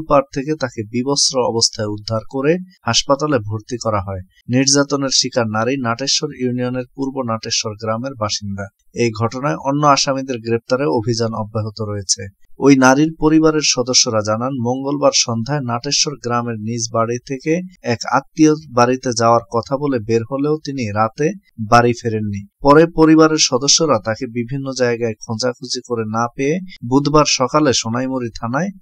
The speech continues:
একটি সাধারণ ডায়েরি করেন। পরে পুলিশ অভিযান চালিয়ে দৌলতপুর গ্রামের একটি পুকুর পাড়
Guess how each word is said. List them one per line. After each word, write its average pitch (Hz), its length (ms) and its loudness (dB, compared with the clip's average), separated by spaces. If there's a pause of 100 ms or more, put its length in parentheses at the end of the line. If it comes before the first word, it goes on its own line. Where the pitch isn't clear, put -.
একটি 117 220 -6
সাধারণ 110 520 -2
ডায়েরি 104 320 -2
করেন। 101 300 -6 (400)
পরে 143 240 8 (100)
পুলিশ 151 360 4 (120)
অভিযান 135 460 2
চালিয়ে 147 400 0
দৌলতপুর 131 600 0 (260)
গ্রামের 123 420 2 (120)
একটি 127 280 -6
পুকুর 143 380 -4
পাড় 135 200 4